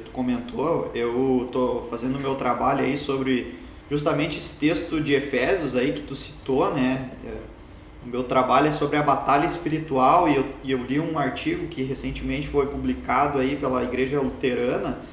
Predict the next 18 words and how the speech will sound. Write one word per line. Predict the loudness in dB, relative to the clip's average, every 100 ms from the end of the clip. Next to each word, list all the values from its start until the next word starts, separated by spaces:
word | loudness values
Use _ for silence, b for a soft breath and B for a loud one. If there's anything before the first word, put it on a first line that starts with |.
| B B -10
de | -8
um | -6
pastor | -2 -2 -2 0 4 6 6 4
africano | 2 -2 0 2 4 4 0
que | -2 0 0 -2 -6
já | -4 0
fez | 2 2
um | 0
trabalho | 0 2 4 4 4 0
sobre | 0 0 2
isso, | 2 2 0 -4
né? | -4 -4 -2
E | 0
ele | 0
fez | 2 2
uma | 2 0
análise | 2 2 2 0 0
dessa, | 0 0 2 0 0